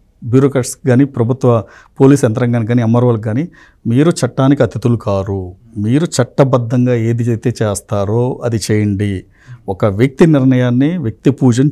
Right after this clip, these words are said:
చేయొద్దు. రేపు చేస్తే, రేపు చంద్రబాబు నాయుడు గారు వదులుతారో కానీ, తెలుగుదేశం పార్టీ కార్యకర్తలు కానీ, ఎమ్మెల్యేలు, మంత్రులు వదలరు. ఎందుకంటే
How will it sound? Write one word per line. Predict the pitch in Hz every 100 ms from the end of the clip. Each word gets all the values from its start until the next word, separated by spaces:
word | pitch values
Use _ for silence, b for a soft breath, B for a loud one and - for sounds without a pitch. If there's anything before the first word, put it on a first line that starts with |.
| 117
చేయొద్దు. | 110 104 101 110 98 - b b b -
రేపు | 113 113 - 131
చేస్తే, | 139 - - 113 107 92 - b b b
రేపు | 110 110 117
చంద్రబాబు | 135 147 139
నాయుడు | 131 123
గారు | 113
వదులుతారో | 110 113 113 110
కానీ, | 107 113
తెలుగుదేశం | 147 123 123 117 113
పార్టీ | - 107 - 101
కార్యకర్తలు | - 117 127 117 - 107 104
కానీ, | 104 113 156 185
ఎమ్మెల్యేలు, | 117 120 117 113 127
మంత్రులు | 117 104 117 120
వదలరు. | 107 110 107 95 120 127 98 - _ _ -
ఎందుకంటే | 110 120 127